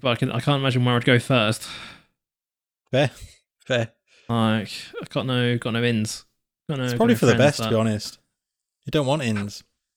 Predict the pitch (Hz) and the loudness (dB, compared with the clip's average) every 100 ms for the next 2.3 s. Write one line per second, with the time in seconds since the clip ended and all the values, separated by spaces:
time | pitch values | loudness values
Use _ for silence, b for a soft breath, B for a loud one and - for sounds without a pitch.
0 | _ _ _ _ _ - - - - - | _ _ _ _ _ -2 -2 -4 -20 -16
1 | - 226 233 285 - 180 262 285 277 262 | -12 -6 0 0 2 4 6 6 6 6
2 | 254 254 | 4 -2